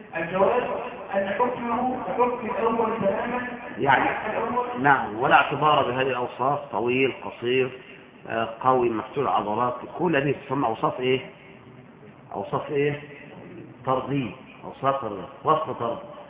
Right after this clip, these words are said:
Speaker 2: وصف طرد يعني إيه؟ لا مناسبة له فين؟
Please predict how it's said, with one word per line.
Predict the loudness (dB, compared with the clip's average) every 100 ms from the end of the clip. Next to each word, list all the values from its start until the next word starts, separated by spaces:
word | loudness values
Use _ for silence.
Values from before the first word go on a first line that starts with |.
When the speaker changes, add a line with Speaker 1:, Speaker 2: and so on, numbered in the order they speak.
| -4
Speaker 2:
وصف | 0 0 0
طرد | 2 2 4
يعني | 2 4 2
إيه؟ | 0 -2 -10 -16 -16 -16 -16 -16 -16 -16 -16 -16 -18 -16 2
لا | 6 8
مناسبة | 8 2 0 0 0 0
له | 0 0 -2
فين؟ | -2 -2